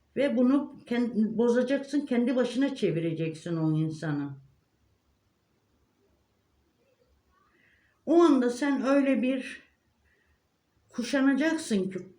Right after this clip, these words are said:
kuvvetleneceksin yani. Sanki şey gibi, güçlü, kuvvetli olacaksın.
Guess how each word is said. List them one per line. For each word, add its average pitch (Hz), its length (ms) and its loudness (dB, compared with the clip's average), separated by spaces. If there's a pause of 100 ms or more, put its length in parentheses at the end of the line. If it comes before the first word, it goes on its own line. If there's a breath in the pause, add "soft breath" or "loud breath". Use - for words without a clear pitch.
kuvvetleneceksin 214 1120 2
yani. 156 540 0 (420 loud breath)
Sanki 220 680 0
şey 233 320 -2
gibi, 156 500 -2 (920)
güçlü, 220 520 0
kuvvetli 214 500 2
olacaksın. 160 960 -2